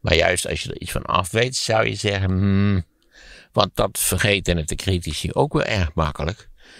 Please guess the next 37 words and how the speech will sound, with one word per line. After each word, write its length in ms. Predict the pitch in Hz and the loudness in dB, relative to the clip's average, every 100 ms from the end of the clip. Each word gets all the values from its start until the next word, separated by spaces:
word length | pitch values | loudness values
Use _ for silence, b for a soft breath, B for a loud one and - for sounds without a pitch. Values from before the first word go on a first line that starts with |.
| B B | B B
dat 200 | - 92 | 0 0
eigenlijk, 580 | - - - 82 78 - - | 0 -2 -2 -4 -6 -12 -4
eh, 140 | 104 | -2
heel 320 | - 139 208 - | -2 0 2 2
veel 180 | 160 151 | 0 0
mensen, 500 | 73 - - - - | 0 0 0 -4 -6
eh, 240 | - - | -6 6
verwachten 760 | - - 110 113 107 - - 87 | 6 6 0 2 2 2 -6 -2
dat 220 | - - | -2 -2
het 100 | 139 | -8
niet 280 | 220 233 214 | 2 4 8
zou 300 | - 127 90 | 6 6 2
gebeuren. 520 | 87 82 85 65 - - B B B B - | 2 2 2 0 -6 -14 B B B B -8
Ik 180 | 220 | -2
had 220 | - 85 - | 0 2 2
een 80 | |
groot 280 | - 69 65 | 0 -4 -2
stuk 300 | - - - | -2 0 -2
gelezen 460 | - 82 82 71 76 | 2 2 4 2 2
in 60 | |
de 60 | 73 | 4
New 200 | 76 76 | 2 2
York 180 | 67 78 | 0 0
Times, 500 | - 175 208 160 - - b b b b | 2 2 2 -2 -4 -10 b b b b
eh, 220 | - - - - | -2 0 0 0
waarin 320 | 131 131 113 | 2 2 2
uitgelegd 580 | 95 98 - 104 110 - | 0 0 0 0 -2 0
werd 240 | 120 - | 0 2
dat 160 | 147 123 | -2 0
met 180 | 110 98 | -2 2
name 340 | 101 95 92 | 2 2 4
ook 200 | 98 90 | 2 2
in 140 | 98 | 2
de 80 | 92 | 2
elite 340 | 90 98 95 78 | 2 0 0 0
in 80 | |
Moskou 580 | 76 82 - - 85 85 | 4 2 2 2 2 2